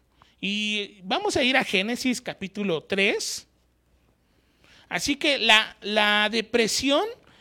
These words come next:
es como una cárcel. Es como un lugar en donde por voluntad propia queremos estar ahí para sufrir, para pasar momentos a solas,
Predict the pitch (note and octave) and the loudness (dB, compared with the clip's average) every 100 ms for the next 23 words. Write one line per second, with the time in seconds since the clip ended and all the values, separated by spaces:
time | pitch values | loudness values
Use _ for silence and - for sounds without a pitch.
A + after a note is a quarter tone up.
0 | - - G3+ - F4 F4 D#4+ C#4+ - - | -20 -8 -8 -6 -8 -2 -2 -2 -8 -12
1 | A3 A3+ G3+ - G#2+ G2+ - _ _ _ | -8 -6 -6 -6 -8 -14 -20 _ _ _
2 | _ _ _ - G3+ A3+ - - C4+ B3 | _ _ _ -12 -8 -8 -8 -6 -2 0
3 | A3 G#3 G#3 G3+ G3 A#3 D4 E4 B3 A#3 | 0 0 0 -2 -4 -2 4 4 6 2
4 | C4+ G#4+ A4+ _ _ _ _ _ _ _ | 2 -2 -8 _ _ _ _ _ _ _
5 | - - G3 G3 G3 F#3+ F#3 E3+ C#3+ _ | -12 -8 -4 -2 -2 0 0 0 -4 _
6 | G#3+ G#3+ G#3+ G#3+ G#3 A3+ C#4+ - D4 C4+ | 0 2 0 -2 -4 0 -2 0 6 6
7 | C4+ D#4 G#4+ - - _ _ _ - G#3 | 6 0 -2 -6 -20 _ _ _ -4 0
8 | A3+ B3 - G#3+ - G#3 G3+ G3 E3+ - | 0 0 -6 -8 -8 -8 -6 -6 -8 -16
9 | - _ _ _ G3 F#3+ F#3 - F3+ D#3 | -20 _ _ _ 0 2 0 -2 -8 -4
10 | A3 A#3+ C#4+ F4 _ _ _ - F#3 D#3+ | -2 0 -2 -4 _ _ _ -2 -2 -2
11 | - D#3 - F#3+ G#3 B3 A3 F3+ F#3+ F#3+ | -6 -6 -2 2 2 2 -4 -6 -6 -6
12 | G#3+ G3+ - - _ _ - D3 D3 F3+ | -4 -4 -6 -16 _ _ -16 -10 -6 -4
13 | F#3+ G#3+ D4+ - - | 0 0 -2 -4 -14